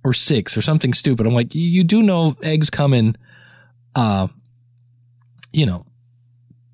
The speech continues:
a dozen at a time." And, uh, yeah, so, I, but I, I will, I understand the Eggie commercial because the thing I hate about it is peeling them.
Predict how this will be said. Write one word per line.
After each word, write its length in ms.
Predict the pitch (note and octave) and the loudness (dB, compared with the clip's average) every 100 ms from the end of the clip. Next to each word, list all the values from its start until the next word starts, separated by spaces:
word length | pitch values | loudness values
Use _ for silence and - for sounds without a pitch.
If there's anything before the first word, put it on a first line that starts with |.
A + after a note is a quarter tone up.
| _ - | _ -6
a 60 | C#3+ | -2
dozen 320 | C#3 C#3 B2+ | 2 2 2
at 100 | A#2 | 2
a 80 | A2 | 2
time." 400 | C3+ A#2 F#2 - _ _ _ _ _ _ _ | 2 2 0 -6 _ _ _ _ _ _ _
And, 340 | - A#2+ G#2+ G#2 | -2 0 0 -2
uh, 120 | F#2+ | -2
yeah, 260 | F#2 G#2+ F2 | -2 -4 -4
so, 420 | - E3 D3+ - _ _ - | -4 -2 0 -2 _ _ -12
I, 120 | - - _ - | -12 -14 _ -4
but 440 | E3 D#3 B3 D3 - | 0 0 0 0 -2
I, 140 | D3+ D#3 | -4 -2
I 140 | D#3 | 2
will, 440 | D#3+ G3 G#3+ D#3 - - | 2 2 0 -2 -6 -2
I 100 | F3 | 0
understand 360 | G#3+ - F#3+ | 0 0 0
the 120 | E3+ | 0
Eggie 240 | D3+ D3+ D#3+ | 0 0 2
commercial 380 | D3 C3+ C#3+ D3 | 2 2 2 2
because 260 | - C3+ | 0 0
the 80 | C#3 | 0
thing 180 | E3+ F3 | 0 2
I 60 | |
hate 160 | D3 F3 | 2 2
about 160 | C#3 A2+ | 2 0
it 60 | |
is 140 | B2+ B2 | -2 -4
peeling 420 | - F#3+ D3+ F2 | 0 2 2 0
them. 260 | - - | -4 -12